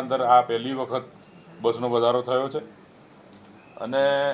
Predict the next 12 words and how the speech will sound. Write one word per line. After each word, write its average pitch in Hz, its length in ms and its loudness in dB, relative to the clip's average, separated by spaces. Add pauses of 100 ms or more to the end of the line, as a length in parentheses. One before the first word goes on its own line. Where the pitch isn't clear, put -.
(1600)
અમદાવાદ 151 440 4
શહેરથી 160 440 -2 (600)
અત્યાર 151 320 2
સુધી 151 220 -2 (120)
બહારની 151 340 4 (680)
લિમિટમાં 143 380 0
પંદર 135 340 2
કિલોમીટર 143 400 -2 (140)
જે 139 100 2 (360)
રેન્જ 131 300 -4
હતી, 120 220 -6 (280)
એને 139 120 -2